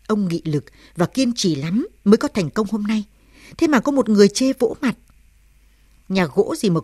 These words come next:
cột cái như cái cẳng mèo thế này. Ông Khiêm giận lắm, nhưng tảng lờ như không nghe thấy, vẫn vui vẻ tiếp đón khách. Cho đến khi khách tân gia say sưa hoan hỉ ra về, ông mới ngồi phịch xuống tràng kỷ, mặt tím lại, nước mắt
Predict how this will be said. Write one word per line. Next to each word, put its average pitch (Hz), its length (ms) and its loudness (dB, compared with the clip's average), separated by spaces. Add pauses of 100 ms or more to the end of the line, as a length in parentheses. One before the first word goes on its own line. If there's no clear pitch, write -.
cột 175 180 4 (100)
cái 185 180 -2
như 254 100 -4
cái - 220 -10
cẳng 156 260 -4
mèo 180 180 4
thế 262 120 -2
này. 196 200 0 (1600)
Ông 175 140 -4
Khiêm 156 200 -2
giận - 180 -4 (140)
lắm, 175 240 -8 (220)
nhưng 175 220 -2
tảng 139 340 -10
lờ 147 340 -2
như 185 80 -4
không 202 180 -10
nghe 202 200 -6
thấy, 190 280 -6 (320)
vẫn 240 220 -2
vui 247 180 -2
vẻ 156 280 -4 (160)
tiếp 311 200 -2
đón 165 160 -4
khách. 294 200 -14 (800)
Cho 175 120 -2
đến 160 140 -2
khi 165 300 -2
khách - 240 -10
tân 170 200 -4
gia 170 280 -6
say 202 280 -6 (120)
sưa 196 240 0
hoan 214 300 -6
hỉ 156 200 -6 (100)
ra 190 160 -8
về, 143 240 -2 (340)
ông 240 160 4
mới 294 100 0
ngồi 185 240 4
phịch - 260 -2
xuống 214 200 -8
tràng 160 240 -6
kỷ, 156 280 -6 (140)
mặt 160 200 -6 (140)
tím 185 220 -4
lại, 214 260 -12 (520)
nước 185 160 2
mắt 220 180 -6